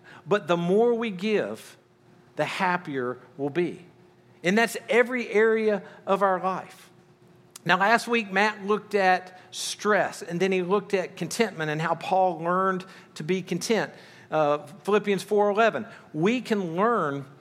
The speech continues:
generosity just like we can learn contentment. And the crazy thing about contentment,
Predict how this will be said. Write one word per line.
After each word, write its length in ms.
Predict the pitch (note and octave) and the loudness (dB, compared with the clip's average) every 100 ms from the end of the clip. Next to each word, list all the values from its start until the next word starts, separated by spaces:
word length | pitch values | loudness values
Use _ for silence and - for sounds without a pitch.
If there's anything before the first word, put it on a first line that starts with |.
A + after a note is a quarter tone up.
| - - C#3 | -20 -20 -12
generosity 880 | B2 G3 F3+ E3 G3+ G#3+ - D3+ | 0 2 2 2 2 2 -2 -4
just 300 | C#3+ D#3 F3+ | -2 -2 -2
like 240 | F#3 F3+ F3 | 0 0 0
we 100 | F3 | -2
can 220 | E3+ D#3 | -2 -4
learn 240 | D#3+ E3 | -2 -2
contentment. 560 | D#3 D#3+ - A3+ G#3+ F3 - - - - | -4 -6 -4 -6 -8 -18 -20 -20 -14 0
And 120 | A3 | 2
the 60 | A3 | 6
crazy 400 | C4+ D4 B3 A#3 | 6 4 0 0
thing 200 | A#3 A3 | 2 4
about 300 | G3+ F3+ - | 2 2 -2
contentment, 680 | D3 - C4+ C4 D#3 D#3 | -8 0 0 0 -4 -4